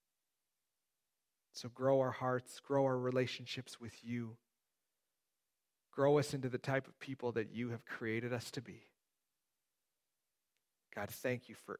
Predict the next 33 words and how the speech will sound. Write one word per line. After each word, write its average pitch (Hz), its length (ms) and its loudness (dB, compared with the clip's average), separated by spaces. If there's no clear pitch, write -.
each 131 320 -6
one 110 200 -6
who 110 100 -8
is 104 140 -10
here 104 200 -10
this 101 240 -14
morning. 104 280 -10
You, 113 360 -6
you 131 160 0
know 135 300 4
each 143 260 0
of 127 100 -2
their 131 160 0
needs 117 380 -4
this - 260 -10
morning, 110 280 -8
and 104 80 -12
so 113 160 -12
I 107 80 -4
pray 110 320 -6
that 101 120 -8
you 101 120 -10
would 98 120 -14
meet 101 220 -10
those 98 320 -12
needs 92 300 -12
in 95 80 -18
whatever 113 340 -6
way 113 220 -4
that 90 160 -10
you 92 160 -18
see - 220 -14
fit. - 440 -16